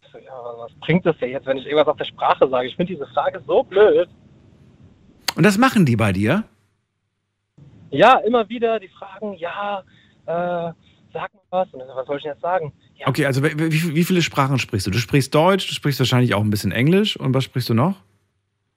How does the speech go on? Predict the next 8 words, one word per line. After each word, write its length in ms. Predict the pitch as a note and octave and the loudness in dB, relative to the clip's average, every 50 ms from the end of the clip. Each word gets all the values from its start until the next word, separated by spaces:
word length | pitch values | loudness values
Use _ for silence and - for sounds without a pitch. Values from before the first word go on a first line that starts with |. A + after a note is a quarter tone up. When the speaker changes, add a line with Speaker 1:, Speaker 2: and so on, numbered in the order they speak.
| _ _ _ _ | _ _ _ _
Speaker 1:
Genau, 320 | - G3+ F#3 D#3+ C#3+ C#3 C3+ | -4 0 2 4 4 4 4
ich 60 | B2+ | 0
sprich 240 | - - D#3+ D3 - - | -4 -10 -12 -12 -8 -2
Deutsch, 280 | F3 F3+ G3+ G#3 - | 0 0 0 0 -2
Englisch, 380 | - E3+ F3 F#3 F#3+ F#3 F#3 - - E3+ | -8 -8 -8 -8 -8 -12 -14 -14 -10 -10
Rumänisch 400 | D#3 D#3+ E3+ F3+ F#3+ F3+ E3 E3 | -8 -6 -6 -8 -8 -10 -10 -12
und 120 | D#3 D3+ | -12 -10
Französisch. 580 | - E3 C#3 - D3 C3+ B2 B2+ - - - | -10 -12 -10 -8 -10 -10 -10 -10 -14 -16 -16